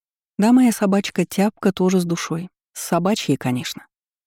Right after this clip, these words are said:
Нет, мы не ставили опыты на собаках. Просто так вышло.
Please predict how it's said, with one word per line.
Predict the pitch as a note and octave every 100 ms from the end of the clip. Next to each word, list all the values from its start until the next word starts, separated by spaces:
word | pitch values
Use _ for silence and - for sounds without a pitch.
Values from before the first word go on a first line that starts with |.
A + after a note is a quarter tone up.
| _ -
Нет, | D#3+ C#3 C#3+
мы | D3+
не | E3+
ставили | G3+ G#3+ G#3+
опыты | A3 G#3 D#3 D3+
на | D3
собаках. | - E3 - - - _ _ -
Просто | G3+ - D#3+
так | E3+ -
вышло. | B2+ -